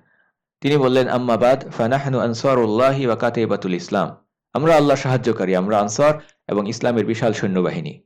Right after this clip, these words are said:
অপরদিকে মুহাজিরগণ, তোমরা তো সংখ্যায় অতি অল্প। তোমরা আমাদের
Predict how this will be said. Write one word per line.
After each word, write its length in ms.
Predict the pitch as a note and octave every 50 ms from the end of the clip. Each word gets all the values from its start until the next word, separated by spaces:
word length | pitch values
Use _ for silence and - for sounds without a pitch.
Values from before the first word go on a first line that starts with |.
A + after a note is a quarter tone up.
| _ _ - - - -
অপরদিকে 460 | - B2+ D3+ E3 E3 D3 D3 C#3+ C#3
মুহাজিরগণ, 640 | B2 B2 C#3 D3+ D3+ D3+ D#3 D3 D#3 E3 D#3+ D3 D3+
তোমরা 220 | - B2 B2+ C3
তো 100 | B2+ B2+
সংখ্যায় 340 | B2 C#3 B2+ B2+ - D3 C3
অতি 200 | C#3+ D3+ D3+ E3+
অল্প। 420 | B2 G2 F2+ F2+ D#2 - - - _ _ _ _ _ _ _ _ _ _ _ _ _ _ _ _
তোমরা 240 | - B2+ C3+ C3+ B2
আমাদের 680 | G#2+ - B2 A#2+ A#2+ B2+ B2+ A#2+ A2+ - - - _